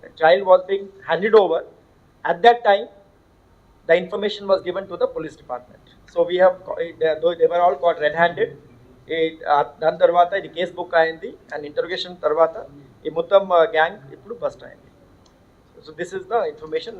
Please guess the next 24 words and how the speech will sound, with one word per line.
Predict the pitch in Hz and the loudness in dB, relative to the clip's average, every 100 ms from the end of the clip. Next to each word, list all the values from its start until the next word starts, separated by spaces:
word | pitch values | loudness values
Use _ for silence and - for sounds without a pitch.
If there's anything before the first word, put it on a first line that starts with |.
| 160 | 0
and, | 156 151 156 | 2 4 2
uh, | - 160 | 6 6
all | 202 214 | 6 2
these | 226 - | -6 -2
children, | 202 196 156 214 - _ _ _ _ _ 160 | 2 4 2 0 -20 _ _ _ _ _ -6
eh, | 165 165 165 - 156 | -4 -6 -10 -8 -2
will | 180 196 | 4 4
be | 160 | 6
handed | 160 190 202 | 2 2 0
over | 196 208 247 - _ _ _ _ _ _ _ _ _ _ - | 4 4 2 -6 _ _ _ _ _ _ _ _ _ _ 2
to | 185 190 190 - - _ _ _ _ _ - | 4 4 2 -4 -20 _ _ _ _ _ -4
C | 190 196 | 2 6
W | 180 196 196 | 6 4 -2
C, | 196 - _ | -4 -18 _
that | 156 160 | -6 -6
is | 156 | 0
Child | 160 170 165 | 4 4 4
Welfare | 170 175 175 160 | 2 2 -2 0
Committee. | 156 160 - - _ _ _ _ _ _ _ _ _ - | -2 -4 -8 -14 _ _ _ _ _ _ _ _ _ 0
We | 185 | 2
will | 202 190 | 2 6
try | 190 220 | 6 6
to | 233 | 4
establish | 233 202 208 | 4 -2 -2